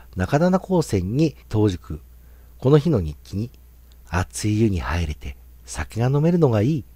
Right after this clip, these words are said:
と記載していることから、中棚荘が制定しております。種田三等家、本名、種田正一は、日本の重律俳句、これは五七五の定型俳句に対し、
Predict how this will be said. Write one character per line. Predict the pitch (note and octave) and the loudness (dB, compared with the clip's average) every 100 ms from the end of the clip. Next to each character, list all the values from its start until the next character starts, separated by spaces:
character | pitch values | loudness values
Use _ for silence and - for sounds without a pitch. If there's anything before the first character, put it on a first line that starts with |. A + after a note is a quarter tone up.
| - | -10
と | - G3 - | 2 2 2
記 | - | -2
載 | C3+ C3+ | 0 0
し | - | 2
て | C#3 | 4
い | |
る | C3 | 4
こ | - | 0
と | - | -8
か | - | -4
ら、 | A#2 - - - - - | -4 -6 -18 -20 -16 -8
中 | F2+ A2 | -4 0
棚 | B2 B2 | 0 -2
荘 | - E2+ | -4 -2
が | C3 E3 | 0 0
制 | - F2 | -2 -6
定 | F2 E2 | -4 -6
し | - | -6
て | D2+ | -10
お | |
り | - | -10
ま | C2+ | -10
す。 | - - - - - - - - - - - - - - | -14 -20 -20 -20 -20 -20 -20 -20 -20 -20 -20 -20 -20 -12
種 | - D3+ B2+ | 2 2 4
田 | E2+ | 0
三 | - A#2 | 0 -4
等 | - C3+ | 0 -2
家、 | - C2 - - | -2 -8 -10 -18
本 | - - A2 F2 | -6 0 0 0
名、 | D2+ - - - - | -4 -8 -16 -20 -8
種 | - A#2 | -2 -2
田 | E2 D2 | -2 -4
正 | - A2+ | -2 -2
一 | - - | -2 2
は、 | B2+ - - - - - B2+ | 2 2 -6 -20 -20 -8 0
日 | |
本 | B2+ F3+ F#3 | 2 4 4
の | F#3 - - - | 4 0 -6 -16
重 | G2 A2+ F#3 | -4 4 4
律 | G3+ - D#3+ | 4 0 0
俳 | D3 | 0
句、 | - A#1+ - - | -2 -14 -14 -16
こ | - | -4
れ | F#2 | 0
は | G2 - - - | 0 0 -8 -4
五 | A#2 C3 | 0 0
七 | - - | -2 -4
五 | G#2+ F2 | -2 0
の | G#2 A2 - - - | 0 -2 -2 -20 2
定 | D3+ E3 | 4 4
型 | - F#3 D#3+ | 4 2 4
俳 | F3 C#3+ | 2 2
句 | F2+ | 0
に | E2 | -8
対 | - D#2+ | -4 -6
し、 | - A#2+ | -2 -4